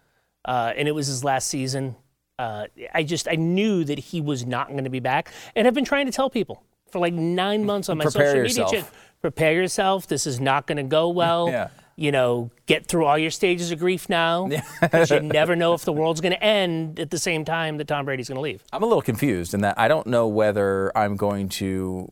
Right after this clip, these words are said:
Speaker 2: from now on, hate Tom Brady, hate the Patriots, or continue to hate both. I feel like I have to, like, let it organically manifest itself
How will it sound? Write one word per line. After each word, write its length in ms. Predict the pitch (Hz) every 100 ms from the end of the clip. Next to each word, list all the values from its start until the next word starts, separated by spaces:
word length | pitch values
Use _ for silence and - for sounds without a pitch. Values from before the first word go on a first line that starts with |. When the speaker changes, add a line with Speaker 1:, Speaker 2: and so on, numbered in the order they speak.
| _
Speaker 2:
from 260 | - 104
now 220 | 101 101 98
on, 340 | 95 92 92 -
hate 460 | 104 113 107 -
Tom 240 | - 104 95
Brady, 500 | 104 185 196 196 180 - _
hate 260 | _ 127 -
the 80 | -
Patriots, 540 | 156 170 - 160 151
or 80 | 123
continue 480 | - 117 127 113 104
to 80 | 98
hate 220 | 110 -
both. 360 | 196 110 - -
I 120 | 131
feel 200 | 233 233
like 240 | 175 131 -
I 100 | 156
have 140 | 202
to, 80 | 175
like, 180 | 151 127
let 160 | 139 147
it 80 |
organically 800 | - 135 113 135 147 147 - 127
manifest 720 | 113 120 135 131 - 95 -
itself 440 | 98 - 98 95